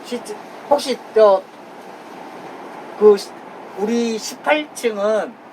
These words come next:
우리 시민들한테 돌려주셨어요. 그래서 자판기에 삼백 원짜리 갖고 가면 하루 종일 해도 누가 뭐라 안 해요.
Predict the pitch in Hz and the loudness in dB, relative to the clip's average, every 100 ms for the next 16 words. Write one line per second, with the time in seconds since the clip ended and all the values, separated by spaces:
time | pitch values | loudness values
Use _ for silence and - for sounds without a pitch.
0 | - - - - - 185 196 - 294 311 | -20 -20 -20 -18 -10 -6 -6 -6 -4 -4
1 | 277 240 196 - 165 - - - - 175 | 0 0 0 -2 -8 -8 -20 -20 -8 -2
2 | 202 185 175 151 147 151 185 160 - - | 0 -2 -12 -8 -4 -2 -2 -4 -6 -14
3 | 151 143 127 - - - 175 196 170 156 | -12 -10 -12 -12 -16 -6 -4 -4 -6 -8
4 | 139 - - 214 196 160 127 127 156 143 | -12 -16 -10 -8 -6 -10 -8 -10 -8 -8
5 | 156 202 - 185 160 170 196 131 117 - | -8 -10 -10 -12 -12 -12 -12 -14 -16 -18
6 | - - - 127 160 147 127 127 135 117 | -18 -10 -4 -2 -2 -2 -2 -4 -8 -10